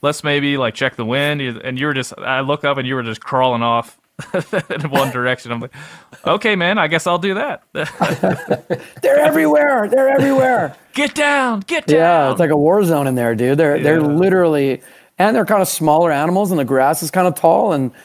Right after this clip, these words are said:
Speaker 2: so they hide really well. And it's not like mule deer where, like, you're like, "Hey, there's a buck and two does, or there's three bucks right there." It's like, you know, like, with axis deer, if you see five, there's probably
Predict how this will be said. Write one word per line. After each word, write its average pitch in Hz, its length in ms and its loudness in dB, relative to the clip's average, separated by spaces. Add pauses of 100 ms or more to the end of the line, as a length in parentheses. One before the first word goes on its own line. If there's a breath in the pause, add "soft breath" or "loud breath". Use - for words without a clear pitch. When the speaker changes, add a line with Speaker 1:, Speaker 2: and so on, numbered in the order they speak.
(280 loud breath)
Speaker 2:
so 139 420 0
they 151 140 0
hide 165 340 0
really 156 200 2
well. 160 320 2
And 135 80 -2
it's 127 160 -4
not 185 120 0
like 170 200 0
mule 139 220 2
deer 175 160 2
where, 135 160 2
like, 127 260 -2 (320 soft breath)
you're 147 120 -2
like, 143 160 0
"Hey, 160 120 2
there's 147 180 2
a 127 60 0
buck 151 340 0
and 127 180 -2
two - 140 -4
does, 127 380 0
or 113 80 -2
there's 117 220 -2
three 156 220 -2
bucks 143 280 0
right 113 160 -2
there." 107 180 -2
It's 104 120 -8
like, 113 200 -4 (680 loud breath)
you 127 160 0
know, 117 180 0
like, 135 160 -2
with 143 100 0
axis 151 300 0
deer, 170 220 2
if 147 160 -4
you 175 80 2
see 165 180 0
five, 147 460 2
there's 147 180 0
probably 143 680 2